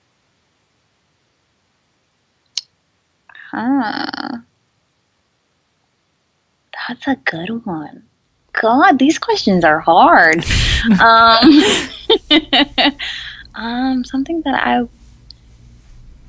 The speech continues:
Speaker 1: know now that I wish I would have known three years ago.
Speaker 2: Like, if you could go back and talk to your twenty thirteen self, what's one thing that you wish you would have known?
Speaker 1: Mm.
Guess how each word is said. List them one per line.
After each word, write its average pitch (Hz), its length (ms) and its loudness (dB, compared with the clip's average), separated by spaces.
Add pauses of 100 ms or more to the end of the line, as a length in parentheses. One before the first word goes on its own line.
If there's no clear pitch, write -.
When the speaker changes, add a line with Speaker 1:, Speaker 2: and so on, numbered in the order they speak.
(500)
Speaker 1:
know 226 320 0
now 180 380 0
that - 100 -4
I 202 100 0
wish 254 280 2
I 269 80 6
would 214 160 2
have 202 100 0
known 175 340 0
three 254 220 2
years 330 400 4
ago. - 220 -2 (160)
Speaker 2:
Like, 185 160 2
if 185 120 0
you 202 120 2
could 196 120 2
go 185 80 2
back 170 200 -2
and 170 100 -2
talk 170 220 -4
to 185 80 -2
your 170 100 2
twenty 165 240 -2
thirteen 160 400 -2
self, 143 380 -4
what's 165 160 -6
one 151 180 -4
thing 151 200 -6
that 139 80 -6
you 151 100 -6
wish - 180 -4
you 156 60 -6
would 151 100 -6
have 156 80 -6
known? 190 340 -2 (4000)
Speaker 1:
Mm. 185 1300 4